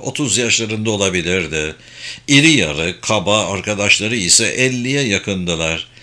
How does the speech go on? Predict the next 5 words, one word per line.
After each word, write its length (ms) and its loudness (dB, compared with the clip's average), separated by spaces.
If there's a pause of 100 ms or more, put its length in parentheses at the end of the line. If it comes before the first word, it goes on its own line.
(180)
Yine 240 4
üçüncü 460 2
adamın 360 2
kıyafeti 640 0
normaldi. 760 -2